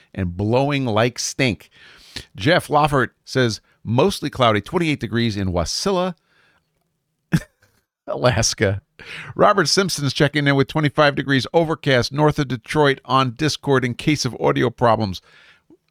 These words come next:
You could be everywhere, sir. That would be just fine. Joel L is checking in at seventy-two degrees Fahrenheit, thirty-four degrees, uh, thirty-four percent relative humidity and sunny.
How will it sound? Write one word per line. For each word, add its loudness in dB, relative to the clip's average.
You -4
could -2
be 2
everywhere, 0
sir. 0
That 0
would -6
be -6
just -4
fine. -2
Joel 2
L 4
is -4
checking -4
in -2
at -6
seventy-two -4
degrees -4
Fahrenheit, -2
thirty-four 0
degrees, -6
uh, 2
thirty-four -2
percent -4
relative 2
humidity -2
and -2
sunny. 0